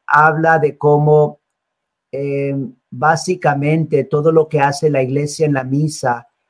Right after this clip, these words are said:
es, trata de poner los elementos del rito, digamos, lo, lo que podemos ver, lo que podemos oír, pero que los ha puesto a lo largo de los siglos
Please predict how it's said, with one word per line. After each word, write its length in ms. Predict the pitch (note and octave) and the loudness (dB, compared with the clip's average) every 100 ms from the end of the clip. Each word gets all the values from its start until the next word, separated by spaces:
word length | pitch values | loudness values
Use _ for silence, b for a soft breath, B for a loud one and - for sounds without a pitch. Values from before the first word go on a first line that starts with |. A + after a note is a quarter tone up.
| _ | _
es, 480 | - C#3+ C#3 - - _ _ - | -6 -4 -4 -6 -16 _ _ 0
trata 760 | D3 D3+ D#3+ E3 D#3+ D#3+ D#3+ C3+ | 4 4 4 2 4 4 2 -2
de 500 | C3 C#3 C3+ A#2+ - _ _ _ - | -2 0 0 0 -6 _ _ _ -20
poner 320 | - C#3 D3 D#3 | -4 0 2 2
los 220 | D#3 D3+ | 2 0
elementos 960 | C#3 C3+ C3+ D3+ D3+ D3 D3+ D3 - _ _ | -6 -4 -2 0 -2 0 0 0 -12 _ _
del 220 | C3 C3 A#2+ | -8 -8 -4
rito, 460 | D#3+ D#3 B2 - _ _ _ | -6 -4 -8 -8 _ _ _
digamos, 640 | - B2+ C3+ C3 C3 - - _ _ _ | -10 -2 0 0 -6 -8 -20 _ _ _
lo, 160 | - D#3 | -4 0
lo 180 | D#3 D3 | 0 -2
que 120 | D3 | -4
podemos 540 | C#3+ C3+ C#3 C3+ B2 | -2 0 0 -2 -4
ver, 320 | A2+ B2 G#2+ _ | -6 -6 -8 _
lo 100 | - | -18
que 120 | - | -16
podemos 420 | A2 A#2+ B2 B2 | -8 -6 -6 -6
oír, 320 | B2+ B2 A#2 - _ _ _ _ _ | -2 -2 -2 -8 _ _ _ _ _
pero 240 | D3 D3+ D3+ | 4 4 6
que 140 | D#3 | 6
los 240 | D3 C#3 - | 6 2 2
ha 160 | D#3+ | 0
puesto 340 | D3+ D#3+ D#3 D#3+ | 6 4 6 2
a 40 | |
lo 120 | D3 | 4
largo 300 | C#3+ D3+ D3+ | 4 4 4
de 100 | D3+ | 2
los 200 | C#3 B2+ | 0 -4
siglos 560 | - E3 D3 C#3 C3 - | 0 -2 0 -2 -4 -16